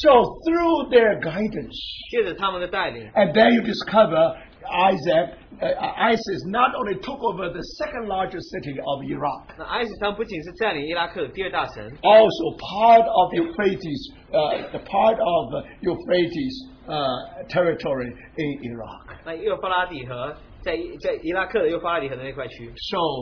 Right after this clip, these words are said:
Speaker 1: remember, two years ago,
Speaker 2: 但是你们要记得，两年前，
Speaker 1: when the whole world was occupied with the World Cup,
Speaker 2: 当全世界在看世界杯的时候，
Speaker 1: Many people weep over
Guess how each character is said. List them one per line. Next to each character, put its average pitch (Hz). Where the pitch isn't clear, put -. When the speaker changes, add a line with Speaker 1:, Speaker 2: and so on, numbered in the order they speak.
Speaker 1:
remember, 151
two 190
years 175
ago, 107
Speaker 2:
但 170
是 -
你 160
们 156
要 165
记 165
得， 151
两 120
年 135
前， 123
Speaker 1:
when 180
the 175
whole 240
world 175
was 131
occupied 135
with 120
the 127
World 127
Cup, -
Speaker 2:
当 175
全 160
世 190
界 185
在 175
看 180
世 -
界 175
杯 170
的 143
时 120
候， 120
Speaker 1:
Many 226
people 170
weep 160
over 143